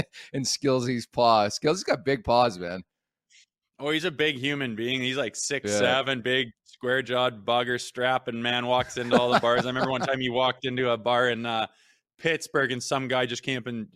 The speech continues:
Speaker 2: passed him a beer and said, "Mister Gill,
Speaker 1: <laughs>
Speaker 2: your reputation precedes you, sir." And I was just like, <laughs> "You're like a fucking god walking into some of these bars." It's hilarious. And,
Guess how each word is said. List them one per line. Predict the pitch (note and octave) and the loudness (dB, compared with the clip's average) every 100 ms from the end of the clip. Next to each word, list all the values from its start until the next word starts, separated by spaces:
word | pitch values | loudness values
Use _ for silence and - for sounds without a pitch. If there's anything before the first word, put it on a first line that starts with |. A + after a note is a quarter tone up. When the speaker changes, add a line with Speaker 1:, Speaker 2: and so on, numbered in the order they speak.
| - | -4
Speaker 2:
passed | C3+ C3 | -2 -2
him | B2+ | -4
a | |
beer | A#2+ C3 | -4 -4
and | A#2+ | 0
said, | B2+ - _ _ _ D3+ | -2 -2 _ _ _ 0
"Mister | F#3+ - - F3 C3+ | 0 2 0 -2 0
Gill, | B3 A#3+ G#3+ C3+ - _ _ _ _ _ _ - | 4 4 4 0 -8 _ _ _ _ _ _ -16
Speaker 1:
<laughs> | - G#3+ - A3+ - | 2 2 2 -4 -4
Speaker 2:
your | C#3+ E3 E3+ | -4 0 2
reputation | E3+ G#3 F#3+ F3 - G#3 F3+ F#3 | 2 2 0 -4 -2 -2 0 -4
precedes | - E3+ - A3+ G#3+ D3 | -4 -2 -2 -2 -2 -2
you, | E3 | -4
sir." | C3+ - E3+ D3 | -2 0 0 0
And | C#3 | 0
I | C#3 | 0
was | C#3 | 0
just | E3 - | -2 -2
like, | F3+ D3+ | -2 -4
<laughs> | - | -6
"You're | E3 - G3+ - | -4 -2 -2 0
like | A3 - | -2 0
a | G#3+ | -4
fucking | E3 C3+ E3 C3+ G#2+ | -4 -6 -8 -8 -6
god | A#2 A#2+ C3 | -2 0 0
walking | B2 A#2+ A#2 B2 | 0 -2 -2 -6
into | A#2 | -6
some | G#2+ A#2 | -8 -6
of | A#2 | -6
these | G#2+ | -6
bars." | G2+ A2 G#2+ G#2+ | -2 -2 -2 -4
It's | G2+ | -4
hilarious. | A#2 G#2+ G#2+ A2 G2+ - | -4 -2 -2 -2 -2 -6
And, | G#2 | -10